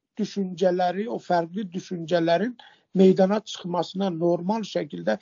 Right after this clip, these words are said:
bir inkişaf mərhələsinə keçməsini yaşaya bilsin.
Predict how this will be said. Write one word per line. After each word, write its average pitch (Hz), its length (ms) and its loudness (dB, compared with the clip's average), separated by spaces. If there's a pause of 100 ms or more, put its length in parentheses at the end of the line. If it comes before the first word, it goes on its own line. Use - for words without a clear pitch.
(240)
bir 202 140 4
inkişaf 202 520 0
mərhələsinə 180 640 0 (300)
keçməsini 208 640 4
yaşaya 247 480 2
bilsin. 160 320 -10